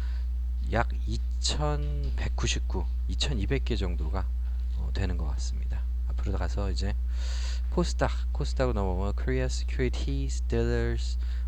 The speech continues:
Automated Quotation 이렇게 됐는데, 이 나스닥, 미국 나스닥과 유사하다고 보시면 되고, 요거를 이제 장외거래 주식시장이라고 보시면 됩니다. 그리고 이제 중소 벤처기업을 위한 이제 증권시장이다.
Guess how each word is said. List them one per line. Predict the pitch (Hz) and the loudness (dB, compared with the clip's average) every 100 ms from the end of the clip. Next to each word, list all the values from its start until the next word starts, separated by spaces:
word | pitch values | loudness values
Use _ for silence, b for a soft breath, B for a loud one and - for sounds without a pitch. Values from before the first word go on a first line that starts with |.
| 95 | 2
Automated | 101 101 98 92 92 92 | 2 2 2 0 0 0
Quotation | - 107 - 104 92 - 92 85 80 - - | 0 0 0 0 0 0 0 0 0 0 0
이렇게 | 127 - | 0 0
됐는데, | - - - 120 117 - B B B B B | 0 0 0 0 0 0 B B B B B
이 | |
나스닥, | - 113 - 139 113 - - | 2 2 2 0 0 0 0
미국 | 104 120 123 | 2 2 2
나스닥과 | 101 98 - 127 117 113 110 - - 110 | 0 0 0 2 4 4 2 0 0 2
유사하다고 | 95 113 104 107 | 2 2 2 0
보시면 | 90 - 107 | 0 0 0
되고, | 110 87 113 107 B B B B 95 | 0 0 0 0 B B B B 0
요거를 | 95 113 | 2 2
이제 | 101 101 | 2 0
장외거래 | - - 101 113 107 101 | 0 2 2 2 2 2
주식시장이라고 | 98 - - - - 95 175 - - - - - - - - 87 | 2 0 0 0 0 0 0 0 -2 0 0 0 0 0 0 0
보시면 | 85 - 82 80 | 0 0 0 0
됩니다. | - - - - - | 0 0 0 0 0
그리고 | - 170 123 | 0 0 0
이제 | 113 120 127 B B B | 0 0 -2 B B B
중소 | - 107 110 110 127 143 - - - - - - | 0 0 0 0 0 0 0 0 0 0 0 0
벤처기업을 | 104 - 135 117 104 - - | 2 2 2 2 0 0 -2
위한 | - - | 0 0
이제 | 180 - | 0 -2
증권시장이다. | - - 196 190 - 104 - - 165 | 0 0 0 0 0 0 0 0 0